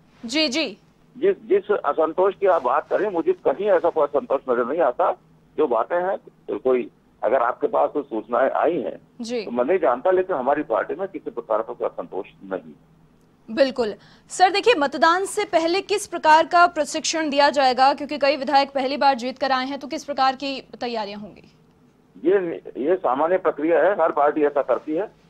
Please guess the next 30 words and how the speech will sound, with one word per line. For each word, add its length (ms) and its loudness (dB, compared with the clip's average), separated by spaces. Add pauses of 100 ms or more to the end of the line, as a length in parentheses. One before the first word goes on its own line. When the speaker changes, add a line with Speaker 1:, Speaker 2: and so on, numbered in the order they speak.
Speaker 2:
विधायक 460 0
नए 180 2
आते 260 0
हैं, 80 -4
उनको 120 -6
जानकारी 400 -2
नहीं 160 -2
होती, 240 -6 (520)
क्योंकि 260 -4
इसके 200 -6
अंदर 120 0
वोट 320 0
देना 260 0
एक 140 -2
technical 400 -2
काम 300 -2
है, 140 -10
किस 100 -14
तरीके 320 -6
से 140 -6
लिखना 300 -6
है, 80 -2
कहाँ 200 -4
लिखना 280 -4
है, 120 2 (420)
उसी 180 -6
pen 240 -2
से 120 -4
लिखना, 320 -4
जिस 160 -6